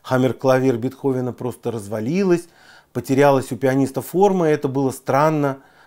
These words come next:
при том уровне звездности, который непременно сопровождает Кисина с того момента, как Караян его позвал сыграть концерт Чайковского. При этом мне довелось наблюдать Кисина вне сцены в Кальмаре, где он был с мамой, с женой,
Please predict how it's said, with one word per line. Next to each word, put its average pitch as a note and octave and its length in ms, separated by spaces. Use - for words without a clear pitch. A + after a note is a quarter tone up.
при A#2 140
том C3+ 240
уровне B2 340
звездности, C3 540
который A#2 320
непременно C3 600
сопровождает A2 760
Кисина C#3+ 460
с - 60
того B2 300
момента, B2 600
как - 220
Караян A#2+ 560
его A2+ 200
позвал G#2+ 440
сыграть G#2 440
концерт G#2+ 380
Чайковского. - 680
При F#3+ 140
этом C4 320
мне A3+ 220
довелось G#3 460
наблюдать F#3 520
Кисина E3 420
вне E3 300
сцены F3 460
в G#3+ 40
Кальмаре, G#3 600
где B2+ 200
он B2+ 160
был A#2+ 140
с - 80
мамой, D#3 480
с A2+ 40
женой, C#3 640